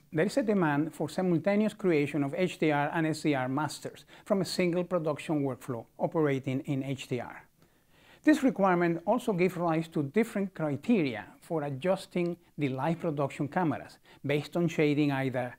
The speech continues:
the H D R signal or the converted S D R signal. Therefore, this H D R production workflow requires not only conversion devices for the creation of separate H D R and S D R production elements,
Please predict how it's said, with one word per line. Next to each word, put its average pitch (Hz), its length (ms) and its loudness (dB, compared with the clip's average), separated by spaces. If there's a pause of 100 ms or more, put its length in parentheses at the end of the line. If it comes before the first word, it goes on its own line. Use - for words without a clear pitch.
(220)
the 127 160 -2
H 151 280 -4
D 147 120 0
R 135 100 -2
signal 247 580 0 (120)
or 226 140 2
the 208 100 0
converted 165 560 -2
S 156 160 0
D 143 160 0
R 135 80 -2
signal. - 500 -10 (840)
Therefore, 175 520 4 (120)
this 226 260 2
H 233 220 0
D 190 80 0
R 165 120 2
production 185 520 0
workflow 131 400 -6
requires 180 460 0
not 180 160 -2
only 165 240 2
conversion 175 560 2
devices 120 580 -4 (160)
for 165 160 -2
the 147 100 0
creation 165 480 2
of 147 80 -2
separate 156 480 -2 (260)
H 190 260 0
D 160 120 6
R 143 300 4
and 147 120 2
S 160 120 0
D 151 160 2
R 139 160 2
production 135 520 -4
elements, 151 500 -2